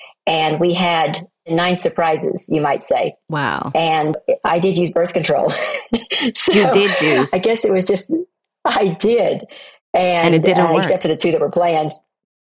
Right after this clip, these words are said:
Speaker 1: Mm-mm. So it, uh, it was, it's been quite an adventure.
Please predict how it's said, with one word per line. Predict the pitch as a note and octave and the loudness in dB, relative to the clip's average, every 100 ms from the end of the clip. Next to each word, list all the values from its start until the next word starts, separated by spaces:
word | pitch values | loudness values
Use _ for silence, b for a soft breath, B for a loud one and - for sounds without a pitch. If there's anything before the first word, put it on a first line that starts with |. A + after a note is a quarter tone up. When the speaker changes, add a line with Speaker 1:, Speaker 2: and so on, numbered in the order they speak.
| _ E3+ | _ -2
Speaker 1:
Mm-mm. | E3+ D#3+ D3+ B B B _ _ | 0 0 -2 B B B _ _
So | F3+ E3 D#3+ D#3 E3 | 0 2 2 0 0
it, | F3 F3 - | 0 0 0
uh, | F3 D#3 - - - _ _ _ _ - | 0 2 0 -4 -14 _ _ _ _ -2
it | F3+ | 2
was, | F#3 - | 0 0
it's | F#3+ | -2
been | - G3+ | 0 -2
quite | G3 G#3 | 0 0
an | F#3+ | 0
adventure. | E3 F3+ G#3 C#3+ C#3 | 0 0 0 -2 -2